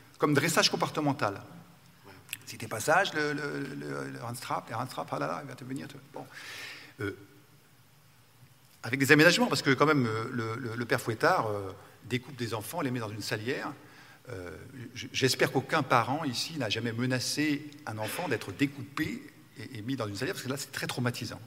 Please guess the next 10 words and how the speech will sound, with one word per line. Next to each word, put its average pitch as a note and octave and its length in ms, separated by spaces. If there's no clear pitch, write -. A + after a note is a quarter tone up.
me A2+ 40
semble-t-il. A2 460
Voilà. - 140
Et D3 200
ce - 80
qui - 60
est F3 80
intéressant, E3+ 300
c'est - 140
que D3 260